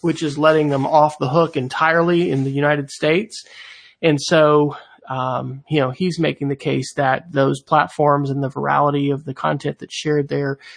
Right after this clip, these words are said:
it's, you know, has just really amped up the velocity which, which, with which things are shared and the, you know, environment that we have where clickbait and headlines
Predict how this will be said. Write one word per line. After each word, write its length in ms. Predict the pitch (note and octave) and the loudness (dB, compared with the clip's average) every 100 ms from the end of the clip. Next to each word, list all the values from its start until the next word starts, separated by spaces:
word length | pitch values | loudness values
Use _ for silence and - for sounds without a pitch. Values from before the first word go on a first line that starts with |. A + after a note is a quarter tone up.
| - - | -18 -8
it's, 300 | B2+ - - - - | -8 -8 -16 -12 -4
you 100 | C#3+ | 0
know, 100 | B2+ | 0
has 140 | C#3 | 0
just 240 | D3 C3+ D3 | 0 -2 0
really 280 | C#3+ D3 | 0 0
amped 220 | D3+ C#3 D3 | -2 -2 0
up 300 | D3 - _ _ | -2 -4 _ _
the 320 | D3+ C3+ C3 B2+ _ _ _ _ _ _ - - | -6 -4 -4 -8 _ _ _ _ _ _ -16 -2
velocity 380 | D#3+ G#3 A3 A3 | 2 2 2 2
which, 180 | F3+ | 2
which, 120 | F3+ - - - - | 0 -4 -10 -12 -4
with 180 | D#3 - | -4 0
which 240 | G3+ G3 - | 2 2 -2
things 300 | F3 E3+ D#3+ | -2 -2 -4
are 140 | C#3+ | -8
shared 520 | C3 - A3+ D#3 C#3 - - - _ - | -6 -2 0 2 0 -6 -20 -20 _ -4
and 520 | C#3 C#3 C3+ C#3 - _ | -2 0 0 -4 -8 _
the, 460 | D3+ C#3 C#3 C3+ C3+ - _ - | -2 0 0 -2 -6 -16 _ -10
you 160 | A3 | -6
know, 400 | B2+ B2 B2+ C#3 - _ _ _ | -4 -4 -6 -10 -18 _ _ _
environment 640 | D3+ C#3+ D3+ E3 D#3+ C#3+ C#3 | 0 4 4 4 4 2 -2
that 160 | C#3+ | -4
we 100 | C3 | -4
have 540 | C3+ - G#3 C#3+ C3+ - | -4 0 2 2 2 -2
where 200 | C3+ C3+ | -4 -4
clickbait 800 | - F#3 F3 E3+ E3 D#3 D#3 - | -4 -4 -2 0 2 2 -2 -6
and 80 | |
headlines 960 | C3+ E3+ E3 D#3 D3 C#3+ C#3+ D3 C#3+ | -6 -2 0 2 2 2 0 -2 -4